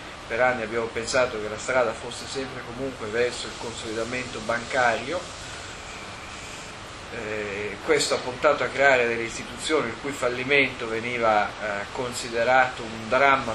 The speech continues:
per il sistema nel suo complesso, quindi non solo la politica monetaria di Greenspan, ma anche la politica regolatoria di Greenspan, la cosiddetta Greenspan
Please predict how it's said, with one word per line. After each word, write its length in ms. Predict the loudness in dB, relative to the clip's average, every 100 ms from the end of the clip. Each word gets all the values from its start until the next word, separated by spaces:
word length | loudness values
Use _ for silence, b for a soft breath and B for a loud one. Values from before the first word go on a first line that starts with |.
| -4
per 100 | -6
il 100 | -8
sistema 400 | -6 0 0 0
nel 120 | -4
suo 140 | -6
complesso, 720 | -6 -6 2 6 6 4 -4 -8
quindi 420 | -8 -8 -8 -8 -8
non 480 | -8 -10 -10 -10 0
solo 180 | 4 6
la 80 |
politica 880 | 4 0 -6 -6 -8 -2 -2 -2 -10 -10 -6
monetaria 540 | -4 0 4 6 6 2
di 100 | -2
Greenspan, 440 | -4 -4 -6 -6
ma 80 | -4
anche 180 | -4 -2
la 60 | -4
politica 500 | -4 -6 -4 -2 -2
regolatoria 720 | 0 0 2 6 6 6 0
di 100 | -2
Greenspan, 400 | -6 -8 -10 -10
la 220 | -10 -10
cosiddetta 460 | -8 -8 -6 -6
Greenspan 400 | -6 -6 -8 -10